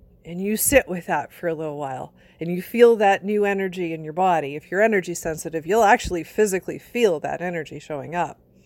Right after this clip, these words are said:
When you feel that, now you have to get okay with that.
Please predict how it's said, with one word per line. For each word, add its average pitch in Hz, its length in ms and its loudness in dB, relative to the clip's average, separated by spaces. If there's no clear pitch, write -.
When 226 260 2
you 262 180 2
feel 277 560 2
that, 113 380 -10
now 185 140 0
you 214 140 4
have 208 240 -6
to 202 60 -6
get 185 180 -2
okay 170 360 -4
with 143 160 -12
that. - 300 -14